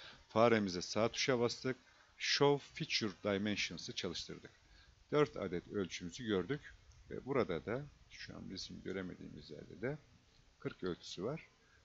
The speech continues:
Mavi ölçüler, e, unsurlarla verilen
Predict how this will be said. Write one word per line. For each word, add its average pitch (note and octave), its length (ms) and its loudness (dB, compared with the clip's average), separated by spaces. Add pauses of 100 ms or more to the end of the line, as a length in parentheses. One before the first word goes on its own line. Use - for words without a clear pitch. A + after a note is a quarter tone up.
Mavi B2 320 6
ölçüler, G#2 680 2 (280)
e, G1+ 100 -8 (960)
unsurlarla A#2 680 2
verilen E2+ 340 -2